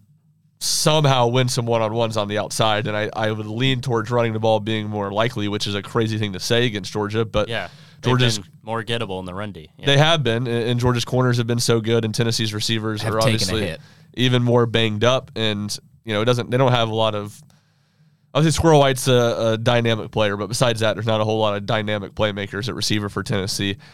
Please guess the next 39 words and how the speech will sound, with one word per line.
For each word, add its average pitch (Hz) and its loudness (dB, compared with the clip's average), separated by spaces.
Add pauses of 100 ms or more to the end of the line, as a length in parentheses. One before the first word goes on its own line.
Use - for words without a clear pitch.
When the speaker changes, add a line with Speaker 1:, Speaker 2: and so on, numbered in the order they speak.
(600)
Speaker 1:
The 139 4
thing 175 6
that 156 6
would 139 2
worry 135 4
me 156 4
for 156 0
Tennessee 156 0
in 156 2
the 135 2
running 127 0
game, 143 2
in, 113 -2
in 110 -4
my 113 -2
com-, 117 -4
conversation 120 -4
with, 110 -8
uh, 104 -4
Palmer 110 -4
Tomes 113 -4
of 98 -6 (920)
Dogs 139 2
H 127 0
Q, 139 4
is 127 0
he 156 2
talked 151 2
about 127 0
Georgia's 151 2
been 135 2
vulnerable 120 2 (800)
running 139 2
it 131 4
on 117 2
the 104 -6
perimeter 107 2
against 95 -8
them, 92 -10